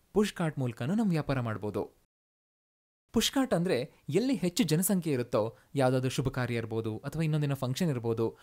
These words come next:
ಒಟ್ಟಾರೆಯಾಗಿ ಎಲ್ಲಿ ಜನ ಜಾಸ್ತಿ ಇರ್ತಾರೋ ಅಲ್ಲಿ ಹೋಗಿ ನಮ್ಮ ವ್ಯಾಪಾರನ ನಾವು ರನ್ ಮಾಡ್ಬೋದು. So ಫ್ರೆಂಡ್ಸ್,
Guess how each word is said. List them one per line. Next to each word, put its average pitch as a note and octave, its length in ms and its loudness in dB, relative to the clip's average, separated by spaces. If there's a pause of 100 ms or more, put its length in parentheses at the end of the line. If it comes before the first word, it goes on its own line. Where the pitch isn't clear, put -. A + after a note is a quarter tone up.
(220)
ಒಟ್ಟಾರೆಯಾಗಿ G3+ 580 0
ಎಲ್ಲಿ G#3 220 0
ಜನ E3+ 180 0
ಜಾಸ್ತಿ C#3 340 0
ಇರ್ತಾರೋ B2+ 500 -4
ಅಲ್ಲಿ G3+ 180 0
ಹೋಗಿ D#3 420 -2
ನಮ್ಮ A#2+ 140 -2
ವ್ಯಾಪಾರನ G#2 520 -2 (160)
ನಾವು G#3+ 140 -4
ರನ್ A#3 180 4
ಮಾಡ್ಬೋದು. G2 560 -4 (1160)
So F3 140 6
ಫ್ರೆಂಡ್ಸ್, A#3+ 440 -2